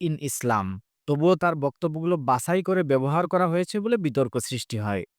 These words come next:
ভারত সরকার দুই হাজার ষোলো সালে তার সংগঠন আইআরএফ নিষিদ্ধ করে এবং তার বিরুদ্ধে মানি লন্ডারিং ও ঘৃণা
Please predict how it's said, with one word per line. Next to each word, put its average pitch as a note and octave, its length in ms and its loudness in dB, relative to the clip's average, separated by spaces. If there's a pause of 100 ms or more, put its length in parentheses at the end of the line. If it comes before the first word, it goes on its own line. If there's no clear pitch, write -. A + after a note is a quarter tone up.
(280)
ভারত D#3+ 300 0
সরকার A3+ 340 0
দুই F#3+ 180 4
হাজার G3 180 6
ষোলো F3+ 320 -2
সালে G#3+ 260 -2
তার E3+ 180 0
সংগঠন D#3 540 0 (440)
আইআরএফ D3+ 600 0
নিষিদ্ধ D#3 380 -6
করে G#3 280 0 (320)
এবং D3 300 2
তার D3 220 0
বিরুদ্ধে D#3+ 320 -2
মানি C#3+ 340 0
লন্ডারিং E3+ 560 2
ও D#3 140 4
ঘৃণা D3 400 2